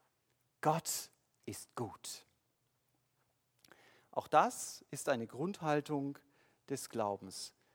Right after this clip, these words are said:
gerade dann, wenn ich Gottes Handeln nicht verstehe. Ich weiß eins, Gott ist gut und er macht es gut. Das habe ich jetzt wörtlich zitiert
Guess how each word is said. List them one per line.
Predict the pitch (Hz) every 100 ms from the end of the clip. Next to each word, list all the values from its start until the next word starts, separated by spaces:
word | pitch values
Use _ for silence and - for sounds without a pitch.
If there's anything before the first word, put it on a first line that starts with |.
| _
gerade | - 120 127 151 175
dann, | 147 104 85 - _ _ _ _ _ -
wenn | 117 110
ich | - -
Gottes | 143 147 160 -
Handeln | 127 117 120 120 117 117 _ -
nicht | 110 110 -
verstehe. | - 113 - - 92 87 - _ _ _ _ _ _ _ _
Ich | -
weiß | 104 110 143
eins, | - 82 - - - _ _ _ _ _ _ _ _ _
Gott | - 104
ist | - -
gut | - 120 156 - - _ _ _ _ _ _ _ -
und | 120
er | 113
macht | 101 95 - 92
es | -
gut. | - - - - _ _ _ _ _ -
Das | 123
habe | 113 120 147
ich | 143
jetzt | - 127 - -
wörtlich | - 113 127 156 156
zitiert | - 147 - 104 95 -